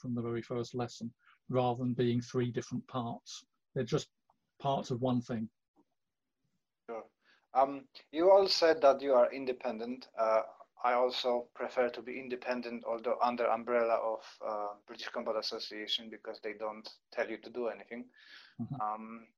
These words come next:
Speaker 2: they are happy with if you, if you got a certain standard. For me, uh, being independent is, you know, I, I don't like politics. I've been involved in few, uh, top level,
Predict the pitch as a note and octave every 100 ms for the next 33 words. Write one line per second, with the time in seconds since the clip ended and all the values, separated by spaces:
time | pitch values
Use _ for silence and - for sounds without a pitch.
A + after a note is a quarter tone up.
0 | _ G2 G#2+ A2 A#2 - A2+ A2 A2 G#2+
1 | A2+ A#2 A2+ A2 A2+ A2 G#2+ B2 A#2+ A#2
2 | - A#2 A2 A2 A2+ - - - - C#3
3 | D#3+ F#3+ F#3+ - _ _ B2 A#2+ B2 C3
4 | C3 B2+ B2 C#3 D3 D3+ B2+ B2+ B2 -
5 | A2 G#2 G2+ A#2 - B2 B2+ C3+ B2+ B2
6 | A#2+ - _ - C3+ A#2+ A2+ C#3 - A#2
7 | A2+ A#2+ A2+ A#2 A2+ - A2 - B2+ A#2+
8 | A#2 - _ _ _ _ _ - G2+ G#2
9 | G#2 G#2 A2 - _ _ _ _ - C3
10 | B2 A#2+ A2+ A#2 A2